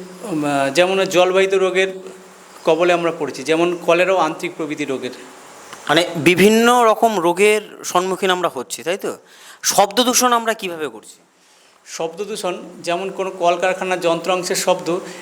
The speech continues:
Speaker 1: এছাড়া বাস ট্রেনের যে হর্নের শব্দ। আর এর থেকেও উল্লেখযোগ্য হচ্ছে আমরা যখন পার্শ্ববর্তী কোনো জায়গায় অনুষ্ঠানের জন্য লাউডস্পিকার ভাড়া করে উচ্চ স্বরে অর্থাৎ চৌষট্টি ডেসিবেলের উপরে যে শব্দ, আ, উচ্চ-, মানে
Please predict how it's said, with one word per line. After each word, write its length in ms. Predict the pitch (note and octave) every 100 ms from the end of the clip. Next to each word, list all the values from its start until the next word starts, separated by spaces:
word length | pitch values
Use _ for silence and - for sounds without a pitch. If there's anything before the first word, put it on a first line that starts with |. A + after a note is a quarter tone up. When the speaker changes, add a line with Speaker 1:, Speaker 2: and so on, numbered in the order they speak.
| -
Speaker 1:
এছাড়া 320 | C#3+ - F3+
বাস 420 | E3+ D3+ D#3+ E3+
ট্রেনের 560 | - - G3 F3+ E3+ C3 - - - - - D3
যে 360 | C3 D3+ D3 D#3 C#3+
হর্নের 260 | E3 F#3 G3
শব্দ। 460 | - F#3 F3+ E3 F3 - - - -
আর 160 | C#3+ C#3
এর 80 | E3
থেকেও 220 | - G#3 G#3+
উল্লেখযোগ্য 540 | G3+ G3 F#3+ G3+ G#3
হচ্ছে 240 | G#3 G#3
আমরা 260 | F#3+ E3+ F#3+
যখন 300 | F#3+ F#3+ F#3+ F#3 - -
পার্শ্ববর্তী 400 | E3 D3+ F#3+ F#3
কোনো 220 | F#3+ F#3
জায়গায় 260 | F#3 F3+ F#3+
অনুষ্ঠানের 580 | E3+ E3+ E3 G3 F#3 F3+
জন্য 200 | F#3 F3
লাউডস্পিকার 580 | F3 D#3 E3 - F#3+ F3+
ভাড়া 200 | D#3 F3
করে 180 | F3+
উচ্চ 420 | F3+ F3 G3 - A3
স্বরে 280 | G3+ F3
অর্থাৎ 640 | E3+ D#3+ D#3+ - E3 E3 - - - - - - -
চৌষট্টি 380 | - G3 G#3 G#3+
ডেসিবেলের 420 | G#3+ G#3 A3 A3
উপরে 340 | G#3+ G#3 F#3+ F3+
যে 120 | F#3
শব্দ, 300 | F#3 E3+ E3+
আ, 160 | F#3
উচ্চ-, 420 | D#3+ D#3 F3+ - -
মানে 540 | G#3+ E3 D#3 D3+ C#3+